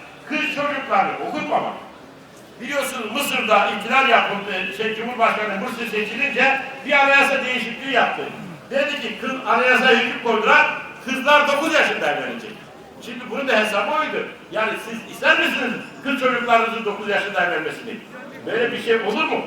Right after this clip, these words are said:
Böyle bir nesil olur mu? Onun için bunların amacı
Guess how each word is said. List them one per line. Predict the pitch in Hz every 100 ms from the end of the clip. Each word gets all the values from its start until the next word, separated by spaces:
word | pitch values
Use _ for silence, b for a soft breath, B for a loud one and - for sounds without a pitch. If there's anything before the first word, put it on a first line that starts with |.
| 160 180 180
Böyle | 190 254 254
bir | 226 208
nesil | 208 208 233
olur | 233 277 302
mu? | 190 -
Onun | -
için | - - -
bunların | 226 - 196
amacı | 220 214 190